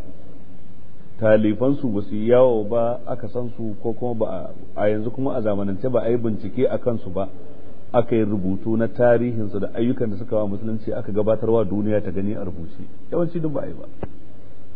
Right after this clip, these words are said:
In ka tashi kana neman abubuwan da aka rubuta a kan ilimi da harshen larabci a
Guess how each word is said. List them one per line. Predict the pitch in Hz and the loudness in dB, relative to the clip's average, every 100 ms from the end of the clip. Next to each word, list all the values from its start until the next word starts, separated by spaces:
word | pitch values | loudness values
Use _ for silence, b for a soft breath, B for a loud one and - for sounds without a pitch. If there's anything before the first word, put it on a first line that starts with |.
| - - - - - - - 117 | -2 -2 -4 -4 -4 -4 -2 0
In | 131 | 2
ka | 139 | 4
tashi | 147 131 | 4 4
kana | 127 123 | 4 4
neman | 110 120 120 | 2 0 -2
abubuwan | - 127 123 123 | -2 0 0 0
da | 104 | 0
aka | 123 104 | 0 0
rubuta | 107 95 110 104 | 0 -2 0 -2
a | |
kan | - 107 101 92 90 - - - - - - - - - - - - | 0 -2 -2 -2 -2 -2 -2 -4 -4 -2 -2 -2 -2 -2 -2 -2 -2
ilimi | - 113 107 107 107 104 104 92 | 2 2 4 2 2 0 0 -2
da | 92 | -2
harshen | 95 104 101 | -2 -2 0
larabci | 95 101 104 98 104 104 104 - - - - - - - - - | 2 4 4 2 0 0 0 -2 -2 -4 -4 -4 -4 -2 -2 -2
a | 90 90 82 | -2 0 0